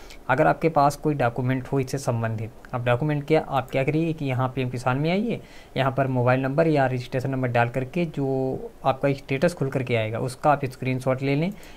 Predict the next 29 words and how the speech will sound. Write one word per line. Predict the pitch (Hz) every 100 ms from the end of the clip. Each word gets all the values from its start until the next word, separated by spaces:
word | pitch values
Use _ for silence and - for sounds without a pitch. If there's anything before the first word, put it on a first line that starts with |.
| -
या | 135
उसका | 135 139
फ़ोटो | 135 127
कैप्चर | 131 123 127 120
करके | 120 120 151
आप | 147
यहाँ | 131 123
पर | 123
अपलोड | 123 117
कर | 123
सकते | 120 131 -
हैं। | 180
अगर | 185 180
कुछ | 151 143
भी | 165
आपके | 175 143 156
पास | 147 147
नहीं | 135 131
है | 160
तो | 165 156
आप | 147 143
डायरेक्ट | 123 135 -
नेक्स्ट | 127 120 -
पे | -
क्लिक | 147 120 -
कर | 113
दें। | - - - - - - -
यहाँ | 139
पर | 147 165 165